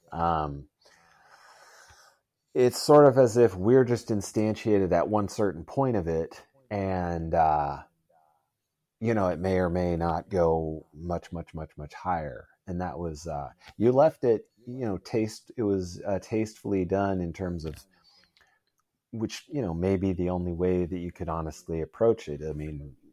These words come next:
if, if you tried to convince me that you knew, you know, the ins and outs of every single, uh, level of that hierarchy,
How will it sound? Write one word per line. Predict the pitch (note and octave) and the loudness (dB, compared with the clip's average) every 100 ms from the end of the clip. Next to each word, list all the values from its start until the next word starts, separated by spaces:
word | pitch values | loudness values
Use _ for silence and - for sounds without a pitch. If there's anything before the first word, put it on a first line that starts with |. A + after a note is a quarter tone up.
| _ | _
if, | F#2 F#2 _ | -12 -12 _
if | - - | -14 -4
you | G2+ | -4
tried | - B2 G#2 | 4 6 6
to | |
convince | F#2+ F#2 F2 G2+ - | 2 -6 -4 -6 -6
me | F#2+ | -6
that | F2 E2 | -6 -6
you | E2+ | -8
knew, | E2 E2 F2+ F2 E2+ E2 D#2 | -6 -4 -2 0 -2 -4 -8
you | - | -10
know, | E2+ E2 | -8 -8
the | D2+ | -10
ins | - F#2 F2+ | -8 -8 -6
and | D#2+ | -6
outs | D#2+ D#2+ D#2+ | -6 -8 -8
of | D#2+ D#2 | -8 -6
every | D#2 D#2 | -6 -8
single, | - E2 D2+ D2+ - - - - _ _ _ _ _ | -10 -8 -6 -6 -10 -16 -16 -20 _ _ _ _ _
uh, | - C3+ C3+ - _ _ _ _ _ _ _ _ _ | -6 -6 -8 -12 _ _ _ _ _ _ _ _ _
level | - - G#2 G2+ G#2+ G#2 G2 | -12 -8 4 8 8 8 2
of | F2 | 2
that | F2 C#2+ | 2 2
hierarchy, | F#2+ G2 F#2+ E2 D#2+ F2 D#2+ | 4 4 4 2 0 -4 -6